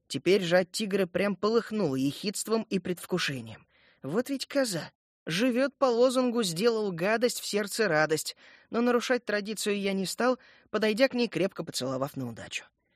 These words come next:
И почувствовал недовольство и обиду Снегурочки, которая демонстративно отвернулась от нас и начала что-то перебирать на столе. Отпустив Тигру, обнял Ингу сзади за талию и резко развернул к себе лицом.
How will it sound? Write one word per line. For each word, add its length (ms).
И 100
почувствовал 720
недовольство 720
и 60
обиду 380
Снегурочки, 840
которая 340
демонстративно 720
отвернулась 560
от 140
нас 260
и 80
начала 320
что-то 300
перебирать 520
на 80
столе. 420
Отпустив 560
Тигру, 460
обнял 420
Ингу 300
сзади 340
за 180
талию 380
и 100
резко 320
развернул 460
к 60
себе 220
лицом. 420